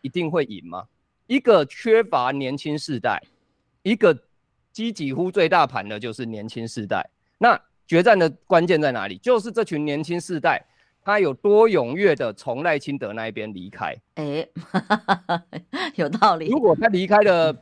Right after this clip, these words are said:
Speaker 1: 比例够多，哦，达到一定的百分比的话，侯康配胜出。如果这比例再更多一点的话，那三分天下，胜负，高手胜负在咫尺之间。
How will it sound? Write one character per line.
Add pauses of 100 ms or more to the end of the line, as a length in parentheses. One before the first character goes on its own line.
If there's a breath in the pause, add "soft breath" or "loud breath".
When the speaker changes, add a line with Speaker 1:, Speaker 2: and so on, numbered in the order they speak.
(180)
Speaker 1:
比
例 (100)
够
多， (1000)
哦， (200)
达
到
一
定
的
百
分
比
的
话，
侯
康
配
胜
出。
如
果
这
比
例
再
更
多
一
点
的
话， (380)
那 (100)
三
分
天
下， (180)
胜
负， (120)
高
手
胜
负 (180)
在
咫
尺
之
间。